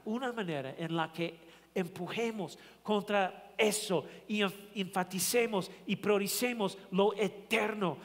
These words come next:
porque hay demasiado en juego. Está aquí. Hay demasiado en juego.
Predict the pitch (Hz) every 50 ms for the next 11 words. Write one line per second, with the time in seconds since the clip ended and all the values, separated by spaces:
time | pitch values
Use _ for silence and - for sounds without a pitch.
0 | - - - - 208 202 - - 214 208 - 202 208 214 240 254 247 196 156 -
1 | 233 233 220 226 220 208 - - - - 247 233 226 233 220 196 185 165 - -
2 | - - - - - - 202 185 175 180 185 196 190 156 147 127 123 - - -
3 | _ _ _ _ _ _ _ _ 185 185 - _ _ _ _ _ _ _ _ _
4 | _ _ _ _ _ _ _ _ _ _ _ _ - - - 170 170 170 - 233
5 | 180 - - - - - - - _ _ _ _ _ _ _ _ _ _ _ _
6 | _ - - 165 160 160 160 165 151 - - - 208 185 - 185 175 - - 180
7 | 156 185 180 143 127 123